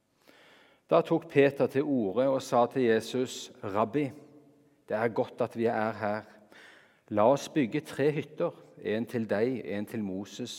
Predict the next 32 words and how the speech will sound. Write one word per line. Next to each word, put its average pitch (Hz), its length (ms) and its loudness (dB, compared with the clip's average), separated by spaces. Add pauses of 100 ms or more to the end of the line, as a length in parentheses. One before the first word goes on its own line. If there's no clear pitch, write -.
og 104 240 -4
en 104 180 -4
til 117 220 -2
Elia." 120 380 -2 (1300)
Han 87 80 -4
visste 107 300 -6
ikke 110 100 -6
hva 101 160 2
han 117 80 -2
skulle 120 320 -4
si, 131 220 -6 (760)
for 95 160 -8
de 101 80 -2
ble 98 160 -2
grepet 101 480 -4
av 104 80 0
stor 98 380 -8 (100)
frykt. - 380 -12 (1900)
Da 98 160 2
kom 107 220 0
det 120 80 2
en 120 100 -4
sky - 220 -4 (560)
og 98 100 -6
skygget 120 480 -2
over 101 240 2
dem, 139 220 -4 (760)
og 98 160 -4
det 104 140 2
lød 98 480 0
en 101 180 -4
røst - 460 -10